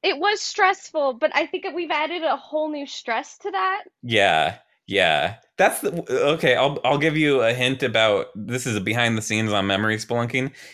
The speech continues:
Speaker 2: If I plan on, uh, doing a
Speaker 1: <laughs>
Speaker 2: three-minute spelunk or a short one, I'm just gonna throw my face on an animal. <laughs>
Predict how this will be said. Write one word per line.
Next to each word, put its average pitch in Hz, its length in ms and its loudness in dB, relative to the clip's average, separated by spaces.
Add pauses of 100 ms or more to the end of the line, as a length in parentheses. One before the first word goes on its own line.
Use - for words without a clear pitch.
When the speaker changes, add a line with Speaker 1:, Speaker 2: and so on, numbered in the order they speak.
(140)
Speaker 2:
If 151 340 0 (120)
I 120 140 2
plan 160 560 0 (120)
on, 123 640 0 (580)
uh, 101 460 2
doing 120 340 -2
a 101 80 -2
Speaker 1:
<laughs> - 200 -10
Speaker 2:
three-minute 139 580 2
spelunk 123 560 0
or 107 140 4
a 95 80 2
short 117 320 -2
one, 170 360 0 (1400)
I'm 170 180 0
just 160 200 -2
gonna 151 180 2
throw 123 220 2
my 107 160 4
face - 340 0
on 92 140 2
an 82 120 -2
animal. 82 380 2 (280)
<laughs> 381 400 2